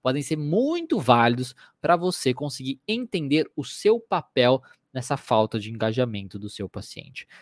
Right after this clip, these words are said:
Será que você está realizando as coisas necessárias ou da maneira certa, de, é, de certo modo aí, pra você ajudar ao máximo o seu paciente a realizar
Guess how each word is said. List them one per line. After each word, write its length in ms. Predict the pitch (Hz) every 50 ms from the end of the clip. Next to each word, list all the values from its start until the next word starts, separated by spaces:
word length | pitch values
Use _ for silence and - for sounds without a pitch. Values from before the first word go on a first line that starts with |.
| _ _
Será 360 | - - - 113 104 110 120 123
que 120 | - -
você 240 | 107 104 - - 110
está 200 | 98 - - 110
realizando 720 | 101 107 104 101 98 98 92 92 95 123 135 156 160 139
as 100 | 117 -
coisas 320 | - 117 101 98 95 92
necessárias 1040 | 98 110 120 147 170 - - - 131 - - - 120 123 160 165 139 113 98 - - _ _ _ _ _ _
ou 100 | - 110
da 120 | 104 113
maneira 400 | 107 104 107 107 110 113 110 107
certa, 720 | 101 - - - - 98 107 135 143 135 113 - - 95
de, 180 | 90 87 - -
é, 140 | - 98 92
de 100 | 90 -
certo 280 | - 107 101 - -
modo 320 | 95 92 101 120 123 107 98
aí, 200 | 110 135 131 - _ _ - - _ _ _ _ -
pra 160 | 117 113 113
você 260 | 110 113 - 139 -
ajudar 380 | - 131 135 127 117 123 120 143
ao 120 | 151 170 147
máximo 840 | 131 123 120 135 160 185 - - - - - - 113 107 101 92 _ _ _ _
o 60 | -
seu 220 | 110 - - 143 147
paciente 460 | - 131 113 - - 117 107 - 110
a 20 |
realizar 680 | 98 98 131 131 127 120 110 104 98 123 123 120 110